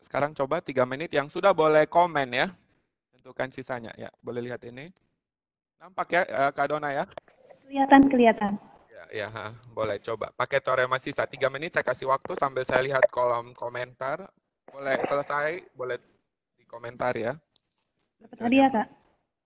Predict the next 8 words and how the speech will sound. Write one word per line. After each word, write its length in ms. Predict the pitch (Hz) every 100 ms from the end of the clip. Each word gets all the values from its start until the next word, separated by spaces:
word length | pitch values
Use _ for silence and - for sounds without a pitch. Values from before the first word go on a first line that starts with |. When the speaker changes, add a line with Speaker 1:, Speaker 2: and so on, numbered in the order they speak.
| _ _ _ _ _ _
Speaker 1:
Ya, 140 | 113 -
boleh. 220 | 113 120 113
Nanti 200 | 127 139
hadiahnya 580 | 135 127 123 123 131 139 143 143 139 135
ini, 200 | 127 107 - - - _ _ _ _ _ _ _ _ _
jalan-jalan 560 | 113 110 113 113 117 110
gratis. 500 | 120 120 - 113 -
<laughs> 600 | - - - - -